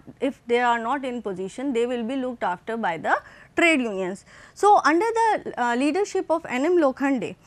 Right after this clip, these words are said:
the workers of Ba-, Bombay textile industry recommended reductions of work hours, weekly rest days, midday recess and compensation for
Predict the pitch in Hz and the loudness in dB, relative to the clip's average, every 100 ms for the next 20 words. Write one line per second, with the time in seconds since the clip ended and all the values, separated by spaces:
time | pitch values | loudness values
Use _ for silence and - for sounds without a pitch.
0 | - - 226 285 277 320 370 440 427 427 | -20 -6 4 6 6 2 2 0 2 0
1 | 247 247 240 226 277 349 415 262 - 262 | 2 2 2 2 2 2 0 -4 0 4
2 | 214 254 311 226 226 220 - 247 277 240 | 4 4 -2 -2 -2 -2 -4 -6 -4 -4
3 | - 226 240 226 214 233 - 254 240 - | -4 -6 -4 -2 -4 -4 -14 -20 -18 -6
4 | 233 254 302 302 - 466 453 403 294 220 | 0 4 4 4 -2 -4 2 2 2 2
5 | 226 262 240 233 285 392 - - - - | 0 0 4 6 6 4 -10 -20 -20 -20
6 | - - 294 311 370 381 262 226 202 196 | -12 0 2 4 4 4 6 4 2 -2
7 | 240 285 403 - _ _ _ _ - 262 | 0 0 -2 -10 _ _ _ _ -2 4
8 | 302 285 349 339 254 - 240 302 - - | 4 4 2 2 0 0 -2 -2 -8 0
9 | 269 330 285 277 269 294 277 370 392 330 | 2 4 2 2 0 -2 -2 -2 -2 2
10 | 277 339 | 2 2